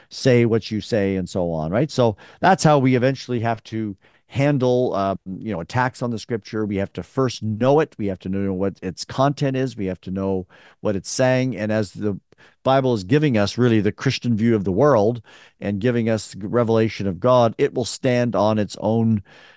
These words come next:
basis. It will stand on its own terms. It will answer the questions of life like nothing, no other book will, right? And that's how we then, uh, Francis Schaeffer used to say, you, you, you place the Bible,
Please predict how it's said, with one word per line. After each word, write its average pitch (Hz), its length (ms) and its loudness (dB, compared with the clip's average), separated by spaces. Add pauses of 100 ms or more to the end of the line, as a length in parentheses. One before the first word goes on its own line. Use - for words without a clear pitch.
(140)
basis. 113 460 2
It 107 80 -2
will 101 120 -2
stand 107 340 0
on 104 120 0
its 95 140 -6
own 101 180 0
terms. 98 380 -2
It 98 80 0
will 87 160 -2
answer 107 360 -2
the 95 80 -4
questions 98 460 -6
of 87 120 -4
life 92 280 -2
like 87 240 -6
nothing, 87 480 -8 (380)
no 113 260 2
other 98 460 2
book 95 400 -2
will, 85 420 0
right? 98 200 -4
And 87 120 -4
that's 92 240 -2
how 90 160 2
we 87 220 2
then, 82 440 0 (460)
uh, 90 200 -2
Francis 110 440 2
Schaeffer 120 380 2
used 92 220 -2
to 98 80 -4
say, 95 280 0
you, 95 160 0
you, 90 260 -2
you 98 200 0
place - 420 0
the 101 100 0
Bible, 104 560 2